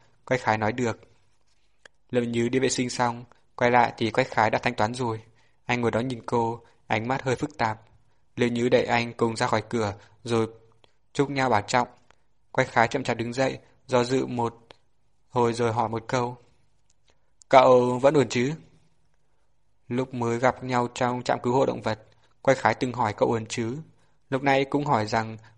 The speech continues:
mấy năm nay cô sống có tốt không, bây giờ anh lại hỏi lần thứ ba. "Đương nhiên, tớ rất ổn, vừa nãy chẳng phải đã kể với cậu rồi ư?"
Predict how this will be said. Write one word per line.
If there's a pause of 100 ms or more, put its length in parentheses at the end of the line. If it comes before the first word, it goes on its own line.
mấy
năm
nay
cô
sống
có
tốt
không, (360)
bây
giờ
anh
lại
hỏi
lần
thứ
ba. (1160)
"Đương
nhiên, (260)
tớ
rất
ổn, (300)
vừa
nãy
chẳng
phải
đã
kể
với
cậu
rồi
ư?"